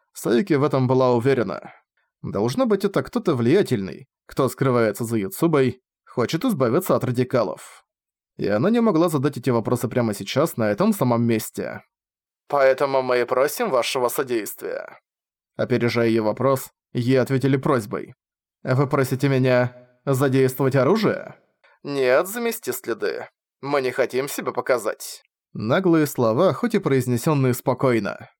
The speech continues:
Потому что это была просьба к генерал-майору облазить всю J S D F и подчистить хвосты. «И что я получу взамен?» Но Саеки держала эмоции в узде,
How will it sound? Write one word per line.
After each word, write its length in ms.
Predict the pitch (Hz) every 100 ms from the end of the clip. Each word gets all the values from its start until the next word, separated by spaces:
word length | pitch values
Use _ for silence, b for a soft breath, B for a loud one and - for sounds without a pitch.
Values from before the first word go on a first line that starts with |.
| _ _ _ _
Потому 300 | - 110 214
что 160 | 277 -
это 140 | 185
была 240 | 147 143 135
просьба 420 | - 247 170 156
к 40 |
генерал-майору 720 | 117 127 165 151 120 143 233 156
облазить 440 | 127 131 156 123
всю 240 | - 196
J 320 | 143 117 139 123
S 100 | 113
D 200 | 127 190
F 120 | 196
и 60 |
подчистить 560 | 131 120 - 196 196 123
хвосты. 580 | - 123 - 127 120 - - _ _ _ -
«И 160 | 151
что 220 | 135 -
я 100 | 147
получу 360 | 131 139 120 147
взамен?» 560 | 120 123 117 127 170 175 _ _ _ _
Но 260 | 120 117 175
Саеки 400 | - 139 165 160
держала 480 | 131 120 120 147 131
эмоции 360 | 123 131 127
в 80 | 110
узде, 480 | 107 131 139 147 127